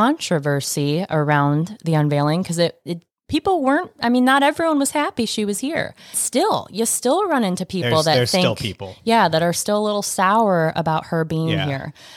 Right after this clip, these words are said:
Speaker 1: Remember, she's this huge nine-foot bronze statue right in the middle of Lapham Park, right in the center of downtown.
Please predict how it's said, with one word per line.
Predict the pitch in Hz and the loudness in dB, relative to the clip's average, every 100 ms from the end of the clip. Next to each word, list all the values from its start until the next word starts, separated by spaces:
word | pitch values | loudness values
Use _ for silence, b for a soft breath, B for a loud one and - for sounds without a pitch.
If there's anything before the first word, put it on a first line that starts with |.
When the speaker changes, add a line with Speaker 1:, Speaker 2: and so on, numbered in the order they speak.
| - | 0
Speaker 1:
Remember, | 202 247 247 | 2 4 2
she's | - 180 156 | 0 -4 -2
this | 151 - - | -4 -4 -4
huge | 269 277 269 214 | 0 2 2 2
nine-foot | 226 233 233 226 _ _ 247 226 - 185 | 2 4 2 -2 _ _ 0 0 -2 0
bronze | 208 220 214 208 | 2 2 2 0
statue | 226 208 202 208 208 196 | 0 0 0 0 0 2
right | 214 233 | 2 2
in | 202 | 0
the | 190 | 0
middle | 185 175 | 2 2
of | 165 | 4
Lapham | 175 175 170 | 2 2 -2
Park, | - - 226 - - | 0 2 2 -2 -6
right | 208 208 | -4 -2
in | 165 | -4
the | |
center | - 160 151 | -4 -2 -2
of | 143 | -2
downtown. | 147 147 - 180 175 170 | -2 -2 0 0 2 2